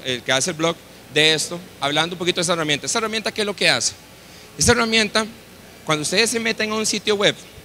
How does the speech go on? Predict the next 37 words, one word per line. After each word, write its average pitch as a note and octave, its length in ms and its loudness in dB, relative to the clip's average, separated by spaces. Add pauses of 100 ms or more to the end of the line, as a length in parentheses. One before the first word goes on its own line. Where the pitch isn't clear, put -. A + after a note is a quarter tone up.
(1200)
a D3 80 2
veces F#3+ 320 0
el E3+ 140 -2
sitio F3 220 -2
web G#3 180 0 (180)
comparte D#3+ 680 0 (120)
P D#3 120 4
D E3+ 320 6
Fs C3 240 -2
o B2+ 80 -8
comparte C#3+ 460 -2
Exceles E3+ 580 0
o C3 80 -6
comparte, C#3 680 -2 (360)
eh, C3+ 420 2
no D#3 140 -2
sé, F3 320 4
imágenes, C#3 800 -2
¿cierto? F#3 360 -2 (400)
Entonces E3 280 -2 (140)
entran F3+ 260 0
a F#3+ 40 -2
un F#3+ 80 0
sitio G#3 400 -2
y, B2 280 -2 (320)
"Ay, A3 220 0 (260)
el D#3+ 80 -2
P F3+ 100 -2
D A#3 260 4
F, B3 260 2
la G#3+ 60 -2
información D#3+ 480 -6
del A3 140 -4
carro, G#3 340 0
no F#3 120 -4
sé D#3 100 -4
qué". D3+ 220 4